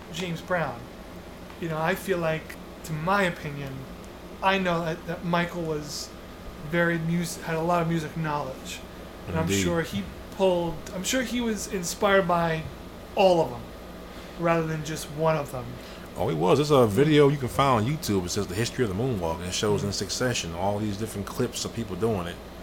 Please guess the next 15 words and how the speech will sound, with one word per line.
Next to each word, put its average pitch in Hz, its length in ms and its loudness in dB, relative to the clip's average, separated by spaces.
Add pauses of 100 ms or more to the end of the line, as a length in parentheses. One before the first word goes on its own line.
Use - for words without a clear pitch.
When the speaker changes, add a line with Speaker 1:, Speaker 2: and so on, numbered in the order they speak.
(560)
Speaker 2:
They 131 100 4
say 147 200 6
Michael 135 320 6
perfected 98 640 4
it. 82 140 -4
Like, 85 160 -2
his 117 260 2
version 101 380 2
is 92 100 -2
the 92 100 -6
smoothest 101 640 0
and 87 180 -2
the 85 40 -4
most, 92 520 -2
like, 85 200 0